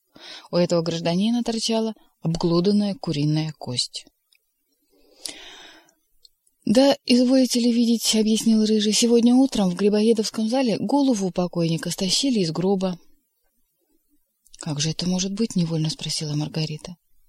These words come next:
в то же время вспомнив шепот в троллейбусе. "Черт его знает как!" — развязно ответил Рыжий. "Я, впрочем, полагаю, что о-, об этом бегемота не худо бы спросить. До ужаса ловко сперли.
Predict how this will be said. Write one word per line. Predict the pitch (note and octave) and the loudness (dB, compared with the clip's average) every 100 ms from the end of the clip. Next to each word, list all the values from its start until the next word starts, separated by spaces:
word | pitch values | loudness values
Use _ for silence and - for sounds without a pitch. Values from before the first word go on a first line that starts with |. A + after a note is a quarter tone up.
| _ _ _ | _ _ _
в | - | -8
то | E3+ | -4
же | E3+ | -2
время | E3+ E3+ | -2 -2
вспомнив | E3 - F3+ F3+ E3+ - _ - _ | -2 -4 -4 -2 -4 -8 _ -20 _
шепот | - - F#3+ F3+ | -4 -4 -4 -8
в | - | -8
троллейбусе. | - F3 D#3+ D#3 D#3 - - _ _ _ _ _ _ _ _ _ _ _ _ | -6 -4 -4 -6 -8 -10 -12 _ _ _ _ _ _ _ _ _ _ _ _
"Черт | - - - A3 A#3 - | -8 -2 0 0 -2 2
его | F#3+ F3 | 2 4
знает | F3+ F3+ E3+ | 2 2 0
как!" — | - - F#3 - - - _ _ | -2 -4 -4 -4 -20 -20 _ _
развязно | - F3 F3+ F3 E3+ E3+ | -2 -2 2 2 2 -2
ответил | E3+ E3+ F3 E3+ | -4 -6 -4 -4
Рыжий. | E3+ E3 | -4 -4
"Я, | F#3 C#4+ | -2 -2
впрочем, | - B3+ A#3 G#3 | 0 0 2 0
полагаю, | F#3 F#3+ F#3+ G#3 G#3 | -2 -2 0 0 0
что | - F3+ E3 | 0 -2 -2
о-, | - - | -4 -4
об | F#3 G#3 | -4 -2
этом | G3+ F#3 | -2 -2
бегемота | F3+ F#3 G#3 G3 E3 - _ | -2 0 2 2 -2 -10 _
не | F3 | -8
худо | D#3+ E3 D#3 | -4 -4 -4
бы | D#3+ | -6
спросить. | - D#3+ D3 - - _ _ _ _ _ _ _ - _ _ _ _ - | -6 -8 -8 -12 -16 _ _ _ _ _ _ _ -20 _ _ _ _ -4
До | F3 G#3 | 4 4
ужаса | G3+ F#3+ - | 4 0 -2
ловко | G#3+ G3+ - G3+ | 0 0 0 -8
сперли. | - G3+ C3+ D3 | -4 -4 -4 -8